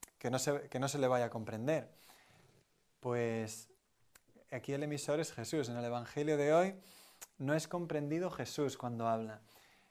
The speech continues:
Y, y claro, no se hace idea de, de quién, de que es Dios el que nos está hablando y dices, pues probablemente el problema no está en el emisor, ¿verdad?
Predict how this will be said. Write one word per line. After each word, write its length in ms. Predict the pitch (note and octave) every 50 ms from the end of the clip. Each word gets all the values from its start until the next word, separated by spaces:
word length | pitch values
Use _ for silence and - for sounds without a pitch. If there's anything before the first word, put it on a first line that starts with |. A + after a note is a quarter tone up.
| _ _ _ _ _ _ -
Y, 640 | D3 C3+ C3 B2+ B2 B2 A#2+ A2+ A2+ A2 A2 A2 A2 - _ _ _ _ _ _ _ _ _ _ _ _ _ -
y 80 | C3 -
claro, 280 | - C#3+ D3+ C3+ A#2+
no 100 | B2 B2+
se 200 | A#2+ - - B2+
hace 280 | C3 C3 - - C#3 C3
idea 460 | B2+ A#2+ C#3+ D#3 D#3 C3 A2+ G#2 - - - - _ _ _ _ _ _ _ _ _ -
de, 600 | A#2+ A2+ G#2+ A#2 A2+ A2+ A2 A2 G#2+ G#2+ G#2+ A2 - _ _ _
de 400 | G#3+ F3+ D3 A#2+ A#2+ A2+ A2 A2+
quién, 500 | - - A#2+ A#2+ B2 B2+ B2 - B2 A2
de 140 | A2+ A2 G#2+
que 180 | - A#2 B2
es 220 | C3 A#2+ A2 G#2 A2+
Dios 380 | A#2 A#2+ C#3 D3 C3 A2+ -
el 120 | A#2+ A2 -
que 100 | B2 A#2+
nos 200 | A#2+ A2+ - -
está 420 | G#2 - - - A2+ A#2+ A#2+ B2
hablando 580 | A#2+ C3 C3+ C#3+ D#3 D3+ C#3+ D3 D3+ E3 - - - - - - - - _ _ _ _ _ _ _ -
y 60 | B2 A#2+
dices, 340 | A#2 A#2 G#2+ A2+ A2 A2
pues 240 | - - A#2 G#2+ -
probablemente 1000 | - - A2+ G#2+ G#2+ A2+ A2+ A2 A2+ A2+ A#2+ A#2+ B2+ B2 A#2+ - B2 B2+ C3+ D3+ - - _ _ _ _ _ _ - - - _ _ _ _ _ _ _ -
el 120 | A#2+ G2+
problema 400 | - G#2+ G#2 G2 G#2 G#2+ B2 C#3
no 80 | D3 B2+
está 320 | A#2 - - A#2+ A#2 A#2
en 120 | A2+ A2
el 120 | G#2+ G#2 G2+
emisor, 420 | G2+ G2 G2 - - C3+ C3+ B2
¿verdad? 340 | G#2+ G#2 G#2+ A2+ C3 D3 -